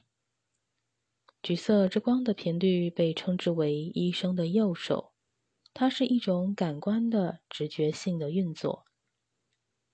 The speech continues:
这频率对高度紧张、神经失调、对某种东西上瘾，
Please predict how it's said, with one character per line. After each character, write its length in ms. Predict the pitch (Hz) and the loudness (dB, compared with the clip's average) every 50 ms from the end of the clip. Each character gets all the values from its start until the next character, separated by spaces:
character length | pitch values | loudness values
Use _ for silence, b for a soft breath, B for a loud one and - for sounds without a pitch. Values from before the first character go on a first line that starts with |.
| - _ | -20 _
这 120 | - 185 170 | -4 -4 -4
频 280 | - - 160 151 165 | -2 -6 -6 -4 0
率 300 | 175 202 208 202 196 185 | 2 4 6 6 4 4
对 220 | 180 196 185 170 165 | 2 2 0 0 0
高 240 | - 220 226 233 | 0 2 2 2
度 180 | 240 - 233 208 | 4 4 4 4
紧 260 | 180 - 165 147 139 | 2 0 -4 -6 -4
张、 440 | 139 - 190 196 196 202 208 208 - _ | -4 -2 0 0 0 -2 -2 -4 -8 _
神 300 | - - 175 151 151 156 | -6 -2 -2 -2 -2 -4
经 240 | - 165 170 170 165 | -4 -4 -4 -4 -6
失 180 | - - 160 | -4 -4 -6
调、 600 | 165 - - 147 139 135 139 135 143 170 196 - _ _ _ _ _ _ _ | -6 -6 -8 -10 -10 -8 -8 -6 -6 -6 -8 -10 _ _ _ _ _ _ _
对 200 | - 254 254 240 | 2 4 4 4
某 180 | 214 190 208 233 | 4 4 2 2
种 240 | - 220 185 165 | 0 -2 -2 -2
东 200 | 170 - 220 226 | -2 0 0 0
西 160 | 220 - - 202 | 0 0 -2 -4
上 440 | 202 - - 294 277 240 190 170 | -2 -2 0 0 2 2 0 0
瘾， 260 | 160 160 151 143 151 | -2 -4 -4 -4 -6